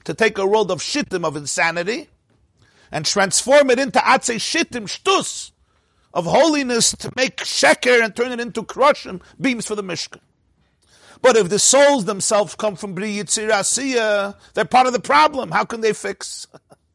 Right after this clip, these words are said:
In order to fix a situation, you have to transcend the situation. You know, if you're in the box, it's very hard to fix the box. Sometimes you need somebody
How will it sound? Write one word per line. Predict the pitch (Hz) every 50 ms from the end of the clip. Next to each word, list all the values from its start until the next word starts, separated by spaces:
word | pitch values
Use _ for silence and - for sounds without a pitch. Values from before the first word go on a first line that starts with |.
| _ _ _ _ _ _ _
In | - 202 220
order | 262 302 302
to | - -
fix | - - 277 277 - -
a | 254
situation, | 220 - 247 196 - 233 233 254 269 269 - - 226 233
you | 226
have | 208 233 247 240 -
to | _ 254 233 226
transcend | - - - 226 214 196 - - 233 240 285 -
the | 240
situation. | - - - 139 - 143 131 117 104 - - - - _ _ _ _ _ _ _ _ _ _ _ _ _ _
You | 127
know, | 151 170 175
if | - -
you're | - -
in | - 254 269
the | 254 214
box, | 151 240 254 277 262 226 - - - - 170
it's | 165 -
very | 175 220 233 226
hard | 214 208 226 226 220
to | 214
fix | 190 - - 262 - - -
the | 220
box. | 180 143 165 131 - - - - - - - - - _ _ _ _ _ _ _ _ _ _ _ _
Sometimes | - 170 160 170 202 190 175
you | 202 202
need | 214 190 -
somebody | - 214 208 202 220 208 226 226 202 -